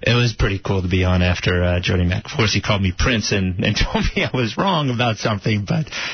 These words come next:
it is what it is, man. Um, let me tell you something. Uh, today was a big surprise for me.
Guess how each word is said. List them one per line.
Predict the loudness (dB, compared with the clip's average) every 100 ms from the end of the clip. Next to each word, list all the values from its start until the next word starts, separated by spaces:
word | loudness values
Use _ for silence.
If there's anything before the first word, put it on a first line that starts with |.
| -10 -2
it | 0
is | 2 2
what | 0
it | 2
is, | 2 0 2
man. | 2 0 -2 -6 -10 -10 -4
Um, | 0 0 0 0 -2 -2
let | 0 2
me | 0
tell | 0 -2
you | 0 0
something. | 0 0 0 0 2 0 -2
Uh, | 0 2 2 0 0 -4
today | -2 0 2 2 2 2 0 -2 -2
was | 0 0 2 0 -2 -2
a | 0 2 2 2 0
big | 0 0 0 -2
surprise | -4 -2 0 0 0 -2
for | -2 -2
me. | -2 -6